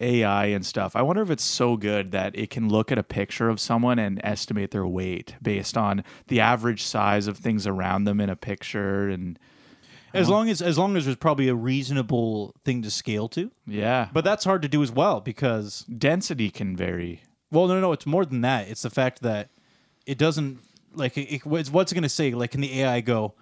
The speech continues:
Speaker 2: "Oh, they're using a thirty-five millimeter lens. Oh, the background is eighty feet away from the participant." Like, it's,
Speaker 1: Mm.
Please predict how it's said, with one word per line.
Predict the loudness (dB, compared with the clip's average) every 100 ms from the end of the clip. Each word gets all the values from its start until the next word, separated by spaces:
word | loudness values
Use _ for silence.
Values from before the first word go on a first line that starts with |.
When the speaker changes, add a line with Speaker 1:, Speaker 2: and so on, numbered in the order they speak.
| -20 _ -2
Speaker 2:
"Oh, | 2 2
they're | 0
using | -4 -6
a | -6
thirty-five | -4 -4 -4 -4 -4
millimeter | -6 -4 -6
lens. | -4 -4 -4 -8 -12 -2
Oh, | 0 0
the | -2
background | -2 -2 -2 -4 -6 -8
is | -10
eighty | -8 -8
feet | -6 -6
away | -2 -2 -2 -6
from | -6 -4
the | -6
participant." | -8 -6 -8 -8 -16 -18 -20 -12 -2
Like, | 0 2
it's, | -2 -4
Speaker 1:
Mm. | -8